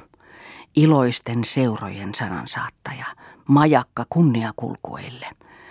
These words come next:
Nyt se lyö ja lepattaa, tuulta pieksää ja pingoittuu, eikä ketään kuulu. Yksinäisyys sitä vain kivettynein silmin katsoo. Sitäkö se kunnioikin,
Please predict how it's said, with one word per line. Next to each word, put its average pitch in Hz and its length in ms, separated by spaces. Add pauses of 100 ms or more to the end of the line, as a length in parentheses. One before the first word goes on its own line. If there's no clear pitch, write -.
(400)
Nyt 202 160
se 220 140
lyö 214 200
ja 170 140
lepattaa, 139 640
tuulta 170 420
pieksää 143 580
ja 117 160
pingoittuu, 123 880 (560)
eikä 165 260
ketään 160 420
kuulu. 139 480 (920)
Yksinäisyys 117 840
sitä 120 260
vain 123 280
kivettynein 113 720
silmin 110 420
katsoo. - 500 (1500)
Sitäkö 208 540
se - 200
kunnioikin, 131 920